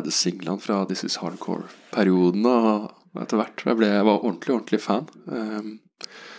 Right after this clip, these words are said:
fikk sett dem på Roskilde, nittiåtte eller nittini eller noe sånt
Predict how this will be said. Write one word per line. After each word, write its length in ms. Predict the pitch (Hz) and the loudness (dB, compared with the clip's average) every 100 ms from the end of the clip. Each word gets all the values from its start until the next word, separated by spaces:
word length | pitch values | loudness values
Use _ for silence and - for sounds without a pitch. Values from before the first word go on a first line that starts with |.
| - _ | -20 _
fikk 420 | - - - - | -10 -6 -4 -2
sett 280 | - - - _ _ | -2 -2 -6 _ _
dem 160 | 98 113 | 0 2
på 100 | 131 | 2
Roskilde, 720 | 127 - - 131 123 101 92 226 - _ - | 2 0 0 2 2 2 2 2 0 _ -4
nittiåtte 580 | 143 - 139 - - - | -2 0 -2 -2 -8 -4
eller 140 | 113 | -2
nittini 380 | 107 101 107 107 | -2 0 2 2
eller 180 | 123 123 | 2 2
noe 80 | 139 | 2
sånt 240 | 233 | 2